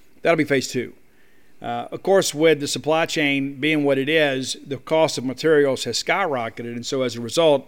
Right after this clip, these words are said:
we've had to make some judicious decisions, uh, that make sense for us. And so, uh, so again,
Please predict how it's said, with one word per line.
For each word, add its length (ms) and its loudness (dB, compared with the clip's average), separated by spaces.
we've 140 -6
had 180 0
to 80 -4
make 220 0
some 180 -4
judicious 540 -4
decisions, 720 -2
uh, 140 -4
that 120 -2
make 200 -2
sense 240 -2
for 180 -6
us. 240 -12
And 100 -12
so, 300 -6
uh, 320 -6
so 300 2
again, 440 -2